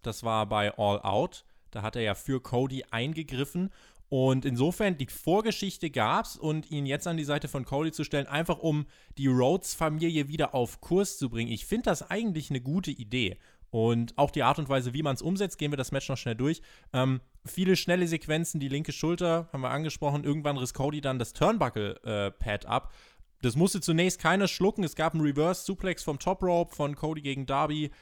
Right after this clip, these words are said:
Kickout und es ging in die Werbung. Und in dieser Werbung ist auch einiges passiert. Figure Four Leg Lock. Darby bekam einen Body Slam auf die, äh, Entrance Ramp. Es gab den Sunset Flip vom zweiten Seil zum Nearfall. Alles in der Werbung.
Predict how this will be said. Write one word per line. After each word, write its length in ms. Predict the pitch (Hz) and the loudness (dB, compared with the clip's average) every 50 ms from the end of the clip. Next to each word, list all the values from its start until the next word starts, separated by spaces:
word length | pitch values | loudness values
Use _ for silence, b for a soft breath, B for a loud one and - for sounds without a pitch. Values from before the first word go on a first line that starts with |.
| b b b b b - | b b b b b 2
Kickout 400 | - 170 - 190 175 165 160 - | 2 2 4 6 6 6 6 4
und 120 | 143 139 | 2 -2
es 120 | 143 131 | -2 -2
ging 160 | - 156 156 156 | -2 -2 -2 0
in 80 | 143 | 0
die 120 | 139 139 123 | 0 0 2
Werbung. 380 | 135 143 151 139 123 123 120 | 4 4 4 6 4 4 4
Und 160 | 117 113 - - | 2 0 0 -2
in 220 | - 208 254 254 185 | 0 2 4 4 4
dieser 380 | 170 185 196 165 170 135 104 | 4 2 2 4 4 2 4
Werbung 380 | 117 135 175 185 123 101 101 98 | 4 6 6 6 4 0 -6 -8
ist 80 | 95 | -6
auch 180 | 110 117 113 - - | -6 -6 -6 -4 -2
einiges 400 | 139 160 185 190 165 151 147 - | 0 0 0 0 0 -2 -4 -4
passiert. 440 | - - 135 - - - 143 101 - | -4 -4 -4 -4 -2 0 0 0 0
Figure 320 | - - 170 180 180 175 | 0 -2 -2 0 2 0
Four 220 | 165 - - 151 143 | 0 2 0 0 2
Leg 220 | 147 156 160 - | 2 0 -2 -2
Lock. 260 | 127 98 95 95 - b b b b b b b | -2 -2 -2 -4 -6 b b b b b b b
Darby 640 | - 127 135 143 - - - 151 147 160 175 180 156 | -20 -20 -20 -20 -16 -6 2 4 6 6 6 4 2
bekam 380 | 139 135 - 156 151 156 151 | 0 0 0 0 2 2 2
einen 100 | 147 127 | 0 2
Body 240 | - 143 160 180 180 | 2 2 4 2 0
Slam 220 | - - 170 156 | -2 -2 -2 0
auf 180 | 147 147 135 - | 0 0 0 -2
die, 220 | - 143 135 131 | -4 -2 -2 -2
äh, 300 | - - 131 127 123 123 | -2 -2 -2 -2 0 0
Entrance 440 | 120 - 151 170 - 147 123 104 - 110 | 0 0 -2 -2 0 0 -2 -2 -2 -2
Ramp. 180 | 107 95 90 90 | 0 0 0 -2
Es 120 | 107 - | -4 -2
gab 200 | - 131 131 - | 2 0 2 2
den 140 | - 139 127 | 2 -2 -2
Sunset 560 | - - - - 147 185 214 - - 190 165 | -2 -2 -2 0 0 0 0 0 0 -2 -2
Flip 260 | - - 180 180 - - | -2 -2 -2 -2 -2 0
vom 220 | - 143 131 120 | -2 -2 -2 0
zweiten 480 | - - - 143 143 185 208 - 190 147 | -4 -2 0 2 2 2 2 0 -2 0
Seil 240 | 156 151 160 160 | 0 0 0 0
zum 180 | - - 143 131 | -2 -2 -2 -2
Nearfall. 400 | 131 143 156 - - 117 107 110 - - | 0 -2 -2 -2 0 0 0 0 0 0
Alles 440 | - 143 175 208 233 254 233 - - | 2 4 4 4 2 0 0 -2 -4
in 180 | - 170 175 | -4 -2 0
der 160 | 170 156 147 123 | 0 0 0 0
Werbung. 460 | 123 113 104 92 95 110 143 170 | 2 0 2 2 0 -2 -2 -4